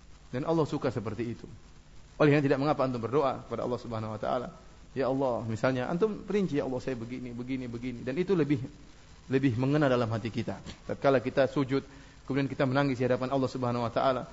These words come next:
mengeluhkan, ya, segala kesulitan, kesulitan kita. Kita yakin tidak ada yang bisa menghilangkan kesulitan kita kecuali Allah Subhanahu wa taala. Gimana contoh doanya? <laughs> Ditolak lamaran. <laughs> "Ya Allah,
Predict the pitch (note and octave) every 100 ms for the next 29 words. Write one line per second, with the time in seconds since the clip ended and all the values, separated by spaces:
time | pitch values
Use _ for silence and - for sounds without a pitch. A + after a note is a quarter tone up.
0 | - - - C3+ D3+ D3+ C#3+ B2+ A#2 B2
1 | C#3+ - - - - B2+ D#3 D3+ D3 C#3+
2 | C3+ C3+ C3+ - C3+ C3+ C#3+ C3+ D3+ C#3+
3 | B2 - - C#3 D3+ D3+ D3 C3+ C#3+ D3+
4 | D3 C#3+ C#3 C#3 C3+ C3+ D#3 C#3+ C3+ B2
5 | C3+ C3+ C3 E3 D3+ C#3+ D3 G3+ G3+ -
6 | - - - D3 C#3 C#3 C3 B2+ A#2+ D3
7 | F3 - - - A#2+ A#2 A2 B2 A2 F2+
8 | - - - - - - - C#3 E3+ F3
9 | E3 D3 C#3+ D3+ C#3 E3 - - - -
10 | - - - - - - - - - -
11 | - - - - - - C3 C3+ D3+ C#3+
12 | D#3+ D3+ A2 A#2 - - - - - -
13 | - - A#2 A#2 B2 A#2+ A#2